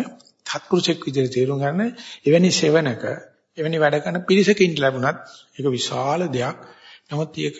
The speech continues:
හොඳට මතක තියාගෙන ඉන්න. ඒ වගේ, අ, කාරණාව උත්සන්න වෙන්නේ නැහැ භාවනාවට එනකම්. දන් දෙන වෙලාවක එච්චර සිල්,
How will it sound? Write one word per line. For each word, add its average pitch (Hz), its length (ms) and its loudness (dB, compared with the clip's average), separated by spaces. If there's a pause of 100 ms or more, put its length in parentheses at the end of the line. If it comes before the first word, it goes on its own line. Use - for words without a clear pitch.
(100)
හොඳට 131 380 -10
මතක 156 340 -6
තියාගෙන 127 320 -8
ඉන්න. 151 140 -2
ඒ 135 160 0
වගේ, 135 320 -2 (520)
අ, - 120 -8 (360)
කාරණාව 151 800 -2 (960)
උත්සන්න 190 480 2
වෙන්නේ 151 320 0
නැහැ 165 220 -2
භාවනාවට 139 460 -4
එනකම්. - 380 -16 (1080)
දන් 135 160 -6
දෙන 151 160 0
වෙලාවක 165 420 0
එච්චර 139 260 -6
සිල්, 120 180 -10